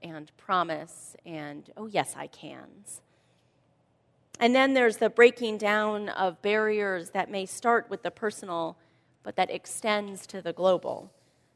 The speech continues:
The breaking down of barriers to form a more just society where all people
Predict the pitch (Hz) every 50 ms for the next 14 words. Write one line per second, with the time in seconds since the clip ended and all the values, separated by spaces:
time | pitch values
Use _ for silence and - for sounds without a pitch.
0 | _ _ _ - 185 - 214 220 220 220 220 220 196 196 202 208 196 196 190 190
1 | 190 185 175 170 - - 190 190 190 190 185 185 180 180 175 175 170 - - 180
2 | - - - 214 202 196 190 185 185 175 123 165 170 165 175 185 185 185 185 180
3 | - 190 185 185 180 - - - - - - 180 170 - - 175 170 165 165 175
4 | - 165 165 160 160 160 170 _ _ _ _ _ _ _ - 180 180 - - -
5 | 202 208 208 202 - - 160 147 - 156 147 143 127 160 190